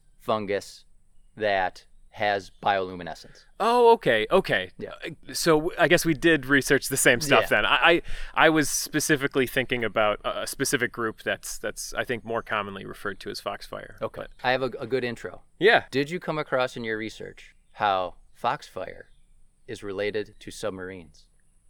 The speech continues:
Speaker 2: No, go for it. That seems really interesting.
Speaker 1: Yeah, it was super cool. I came across this reference to one of the first submarines that was ever designed for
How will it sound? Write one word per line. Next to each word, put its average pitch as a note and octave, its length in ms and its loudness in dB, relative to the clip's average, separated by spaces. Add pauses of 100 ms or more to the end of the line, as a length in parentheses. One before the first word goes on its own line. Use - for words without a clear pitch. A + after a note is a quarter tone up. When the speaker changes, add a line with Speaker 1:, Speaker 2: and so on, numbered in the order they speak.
(140)
Speaker 2:
No, G#3 320 2
go G#3 160 4
for C3+ 240 2
it. G#2 100 -2
That C3+ 160 0
seems D3+ 240 -4
really D#3 200 2
interesting. B2 440 -2
Speaker 1:
Yeah, A3+ 180 0
it D#3+ 40 2
was A#2+ 140 -4
super G3 260 -8
cool. A#3 200 -4
I A2 120 -2
came D#3+ 160 -8
across D#3 280 -4
this - 220 -8 (480)
reference B2 640 -2
to A2 400 -4 (340)
one C3+ 220 2
of A#2 140 -4
the A2+ 120 -6
first E3 500 -2
submarines B2 1000 -4
that A2 200 -4
was G#2 300 -10
ever B2 500 -2 (220)
designed G#2 720 -6 (360)
for G2 760 -4